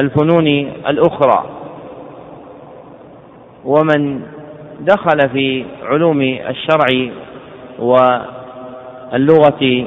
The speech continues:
والنقل وجد أثر علم المنطق، فصار المرء محتاجاً لدراسة علم المنطق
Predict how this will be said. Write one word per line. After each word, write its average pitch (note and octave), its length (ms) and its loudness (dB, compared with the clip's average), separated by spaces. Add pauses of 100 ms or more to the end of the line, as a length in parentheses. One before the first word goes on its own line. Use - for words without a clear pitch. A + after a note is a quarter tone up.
والنقل E3 600 2 (800)
وجد E3+ 460 6 (360)
أثر C3+ 560 4 (800)
علم C#3 580 2 (540)
المنطق، C#3+ 460 2 (400)
فصار C#3+ 680 2 (480)
المرء D3+ 380 4
محتاجاً C#3+ 580 2
لدراسة C#3+ 640 0 (200)
علم C#3+ 140 -2
المنطق D#3+ 480 0